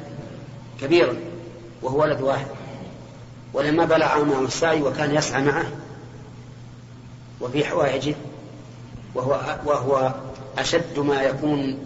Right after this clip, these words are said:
ما تكون النفس به تعلقا، رأى في المنام أنه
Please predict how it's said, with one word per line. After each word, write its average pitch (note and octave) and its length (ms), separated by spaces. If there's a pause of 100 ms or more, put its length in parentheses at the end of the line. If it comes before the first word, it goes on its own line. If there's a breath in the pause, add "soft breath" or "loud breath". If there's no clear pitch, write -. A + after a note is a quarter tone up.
ما C3+ 100
تكون C3+ 320
النفس D3 300
به C3+ 320
تعلقا، C3 480 (1900)
رأى D#3 280
في - 60
المنام C#3+ 400
أنه B2 200